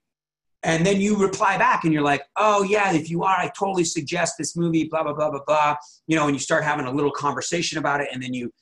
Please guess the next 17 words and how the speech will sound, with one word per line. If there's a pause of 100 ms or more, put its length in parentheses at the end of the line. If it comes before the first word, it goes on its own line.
(140)
tell
them
a
little
bit
about
it,
and
then
they're
like,
"Cool,
we're,
I'm
gonna
ask
my